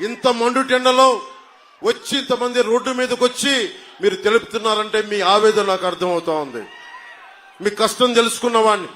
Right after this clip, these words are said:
మీలో ఒకడిని. ముప్పై వేల మంది ఆడపిల్లలు ఆంధ్రప్రదేశ్ నుంచి గాయపైతే, అదృశ్యమైతే వీళ్ళకి పట్టదు, పెద్దిరెడ్డి గారికి పట్టదు, మిథున్ రెడ్డి గారికి పట్టదు,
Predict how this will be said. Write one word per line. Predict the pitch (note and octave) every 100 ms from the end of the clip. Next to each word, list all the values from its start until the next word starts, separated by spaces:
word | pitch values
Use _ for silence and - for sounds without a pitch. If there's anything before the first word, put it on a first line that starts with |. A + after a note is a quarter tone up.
| - - _ _ - - - - C3
మీలో | E3+ A#3 A#3+
ఒకడిని. | A#3+ A#3 A3+ A#3+ A#3 F#3 A2+ - - _ _ - - - -
ముప్పై | F#3 - B3+ B3
వేల | A#3 A#3+
మంది | A#3 A#3+ A#3
ఆడపిల్లలు | A3+ B3 B3+ B3+ B3+ C4 B3 F3+ - - - _ -
ఆంధ్రప్రదేశ్ | C#3 G3 A#3+ A#3+ A#3 A#3 A#3 A#3+ A#3 -
నుంచి | A3+ G3+ - B3+ A#3 F3 - - - - -
గాయపైతే, | G3+ B3 B3 B3 B3 B3+ C4 B3 F#3 -
అదృశ్యమైతే | F#3 G#3+ C4 C4 C4 B3+ B3 C4 C4+ A#3+ D#3+ - - - - - -
వీళ్ళకి | G3+ G#3+ G#3+
పట్టదు, | - G#3+ A3+ G#3 E3+ - - _ _ _ _ _ _ -
పెద్దిరెడ్డి | G3+ A#3 A#3+ B3
గారికి | A#3+ A#3
పట్టదు, | A#3 A#3 B3 A#3+ G3+ - - - _ _ _ -
మిథున్ | C#3+ G3 A#3+
రెడ్డి | A#3+ A#3+ B3
గారికి | A#3+ A#3+
పట్టదు, | A#3 A#3 A#3+ A#3+ A3